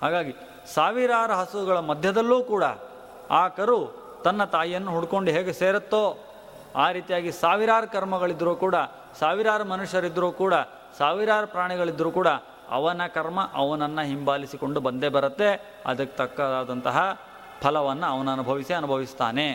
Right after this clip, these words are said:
ಇದು ಕರ್ಮದ ನಿರ್ಣಯ. ಹಾಗಾಗಿ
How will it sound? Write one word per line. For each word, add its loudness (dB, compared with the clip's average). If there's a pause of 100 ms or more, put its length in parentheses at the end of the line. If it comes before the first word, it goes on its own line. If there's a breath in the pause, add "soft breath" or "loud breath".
(1200)
ಇದು 4
ಕರ್ಮದ -2
ನಿರ್ಣಯ. 0 (1300)
ಹಾಗಾಗಿ 0